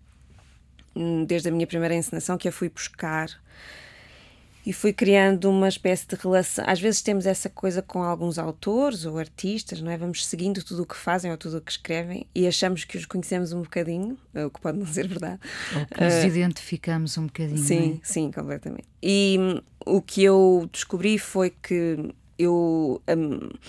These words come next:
Speaker 1: uma das minhas intenções era voltar a ela,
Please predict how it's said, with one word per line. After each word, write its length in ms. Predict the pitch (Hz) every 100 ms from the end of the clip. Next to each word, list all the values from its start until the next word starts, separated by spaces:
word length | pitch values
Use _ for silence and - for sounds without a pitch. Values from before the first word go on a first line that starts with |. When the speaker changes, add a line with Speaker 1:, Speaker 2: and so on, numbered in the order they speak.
| - - -
Speaker 1:
uma 140 | 180 190
das 140 | 190
minhas 200 | 202 190
intenções 440 | 185 180 202 202
era 120 | 180 170
voltar 360 | 165 165 170
a 20 | 165
ela, 600 | 160 160 185 202 220